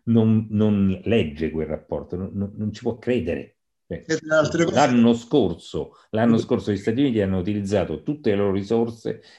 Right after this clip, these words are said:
Speaker 1: per gran parte dell'anno per simulare una pandemia da coronavirus. Allora, al termine di questa, di questa es-, esercitazione, di questa simulazione,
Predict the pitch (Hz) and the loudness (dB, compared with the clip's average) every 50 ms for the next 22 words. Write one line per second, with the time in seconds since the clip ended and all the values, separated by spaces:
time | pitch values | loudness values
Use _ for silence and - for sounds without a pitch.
0 | _ _ - 95 90 85 87 95 101 104 101 - 101 82 78 78 - 80 73 71 | _ _ -2 -2 0 0 0 0 -2 -2 0 0 0 0 0 -2 -6 -8 -6 -4
1 | 73 78 78 69 62 71 71 80 98 95 - _ _ _ _ _ _ 90 82 - | -4 -4 -4 -4 -6 -8 -10 -10 -10 -10 -12 _ _ _ _ _ _ -8 -8 -6
2 | - - 131 120 98 85 76 71 80 90 95 95 92 95 92 107 113 92 82 85 | -6 -2 0 0 0 0 -2 -2 -2 -2 -2 -2 0 0 0 0 0 0 0 -2
3 | 87 90 90 104 95 95 95 90 80 69 69 73 - - - _ _ _ - - | -4 -4 -2 -2 -2 -2 -2 -4 -6 -8 -10 -12 -16 -18 -20 _ _ _ -20 -20
4 | - - - - _ _ - 113 117 113 95 92 85 - - _ _ _ _ _ | -20 -20 -20 -20 _ _ -2 0 2 2 2 2 0 -4 -10 _ _ _ _ _
5 | _ _ _ _ - 101 98 95 92 - - 156 180 156 151 135 120 107 98 92 | _ _ _ _ -6 -4 -4 -4 -4 0 2 2 4 4 4 4 4 4 4 2
6 | 82 78 90 80 - - - - 78 76 69 67 67 64 64 65 - - _ _ | 2 0 -2 -2 -2 -6 -6 -6 -4 -4 -6 -8 -10 -12 -14 -14 -16 -20 _ _
7 | _ _ _ _ _ _ - 98 92 92 87 - 85 73 - - - - _ - | _ _ _ _ _ _ -8 -4 -4 -4 -4 -4 -6 -8 -8 -10 -18 -20 _ -10
8 | 92 85 - 85 - - 82 80 76 - - - 101 98 82 73 73 73 80 78 | -8 -6 -6 -8 -10 -10 -12 -12 -12 -12 -6 -4 -4 -4 -4 -6 -8 -10 -10 -10
9 | - 82 80 - 95 107 117 120 113 - - 87 73 73 78 82 78 | -10 -12 -10 -8 -4 -2 -2 -2 -4 -6 -8 -8 -8 -6 -8 -10 -12